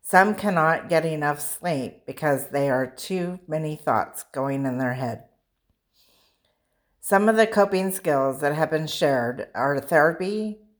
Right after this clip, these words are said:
medications, talking to supportive friends, and one person needs to be in a relationship with someone who has a stronger personality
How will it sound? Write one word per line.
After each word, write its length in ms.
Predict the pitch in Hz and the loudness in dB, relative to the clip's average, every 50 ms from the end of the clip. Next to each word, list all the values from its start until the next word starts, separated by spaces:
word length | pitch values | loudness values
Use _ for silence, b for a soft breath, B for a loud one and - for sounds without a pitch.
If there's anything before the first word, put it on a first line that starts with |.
| _ _ _ - | _ _ _ -6
medications, 1040 | 139 156 180 190 185 - 175 151 143 - - 147 139 131 131 135 139 139 - - - _ _ _ _ _ _ _ _ _ _ | -4 -2 -2 -2 -2 0 0 0 0 0 -4 -4 -4 -4 -4 -6 -6 -8 -10 -12 -14 _ _ _ _ _ _ _ _ _ _
talking 420 | - 165 160 170 170 202 190 185 | 4 4 4 4 4 0 -4 -4
to 160 | - 190 185 | -2 -4 -4
supportive 580 | 170 - 185 175 - 185 175 175 185 185 185 - | -2 -2 -4 -2 2 2 4 4 4 0 0 0
friends, 600 | - 165 160 156 151 156 156 160 160 - - - - - | 2 2 4 4 2 0 -4 -8 -8 -10 -14 -16 -16 -12
and 200 | - 143 147 151 | -10 -10 -6 -2
one 200 | 156 180 196 196 | -2 -2 -2 -2
person 520 | 190 - 160 147 139 143 - 135 135 131 127 | -2 0 0 0 0 0 -2 -2 -2 -2 -4
needs 320 | 135 139 139 135 - - | -4 -4 -4 -6 -8 -10
to 100 | - 165 | -10 -6
be 260 | 151 151 143 139 - | -6 -4 -4 -4 -4
in 160 | - 110 147 151 | -6 -6 -4 -2
a 60 | 139 | -2
relationship 920 | 139 135 139 139 156 175 185 185 190 180 160 - - 131 131 131 - B B B B B B B _ | -2 -2 0 2 2 2 2 0 -2 -4 -4 -2 -2 -2 -2 -2 -4 B B B B B B B _
with 160 | 165 165 156 | -4 -2 -2
someone 400 | 160 - 180 170 175 180 180 180 | 0 2 2 4 4 2 0 0
who 220 | 160 160 175 165 147 | -2 -4 -4 -2 0
has 260 | 151 151 143 135 143 | 2 2 2 2 0
a 120 | 139 135 | -2 -2
stronger 600 | 127 - - - - - 143 147 165 165 170 165 165 | -4 -8 -12 -14 -8 -4 -4 -2 -2 0 0 0 0
personality 1080 | 165 - 165 156 151 - 160 143 143 147 151 170 165 147 123 127 120 113 113 120 | 0 0 0 0 0 -2 -4 -2 0 2 2 2 2 2 0 0 -2 -4 -6 -8